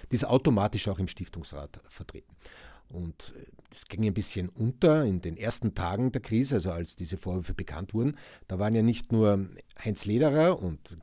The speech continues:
Gregor Schütze als Vorsitzende des Stiftungsrats darin involviert, sondern auch Frau Zgubic-Engleder. Also sie war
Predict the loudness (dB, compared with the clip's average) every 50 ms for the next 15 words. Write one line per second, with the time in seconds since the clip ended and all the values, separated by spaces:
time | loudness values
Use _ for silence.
0 | -14 -10 -8 -8 -8 -8 -8 -8 -8 -6 -4 -4 -4 -4 -6 -10 -10 -6 -6 -4
1 | -4 -6 -6 -6 -6 -6 -4 -6 -10 -12 -10 -10 -10 -10 -8 -8 -8 -8 -8 -8
2 | -8 -8 -8 -10 -14 -20 -20 -20 -20 -20 -16 -12 -4 0 0 0 2 2 2 4
3 | 4 6 6 4 2 2 -4 -16 -20 _ _ _ -6 0 2 4 4 4 4 2
4 | 0 -2 -2 -2 0 0 2 2 0 -4 -4 -2 0 0 0 -2 -4 -6 -10 -12
5 | -16 _ -20 -16 -12 -8 -6 -4 -4 -4 -6 -8 -10 -12 -14 -16 _ _ -20 -20
6 | -20 _ -16 -14 -14 -10 -8 -6 -4 -2 0 -2 -2 -2 -8 -16